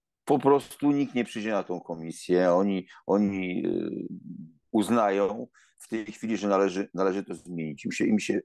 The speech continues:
wydaje, że w dalszym ciągu zmani-, zmanipulują ten swój elektorat, który się zmniejsza. Ty żeś w ostatnim z materiałów, e, mam nadzieję, że państwo, państwo to zobaczycie,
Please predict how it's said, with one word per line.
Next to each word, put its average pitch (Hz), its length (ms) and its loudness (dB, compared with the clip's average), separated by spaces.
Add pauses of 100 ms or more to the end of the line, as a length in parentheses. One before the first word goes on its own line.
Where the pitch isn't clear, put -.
(220)
wydaje, 95 520 6
że 92 200 2 (220)
w 87 60 -4
dalszym 123 340 -2
ciągu 120 320 -6
zmani-, 107 360 -4
zmanipulują 107 760 -4
ten 98 160 -14
swój - 300 -6
elektorat, 104 460 -2
który 98 220 -12
się 95 120 -4
zmniejsza. 90 520 -4 (440)
Ty 160 60 0
żeś 175 240 4 (140)
w - 40 -2
ostatnim 127 500 2 (180)
z 98 60 -8
materiałów, 117 840 4 (120)
e, 95 260 -4
mam 90 180 -2
nadzieję, 90 260 0
że 90 100 0
państwo, 95 420 -8
państwo - 300 -4
to 87 100 2
zobaczycie, 95 600 2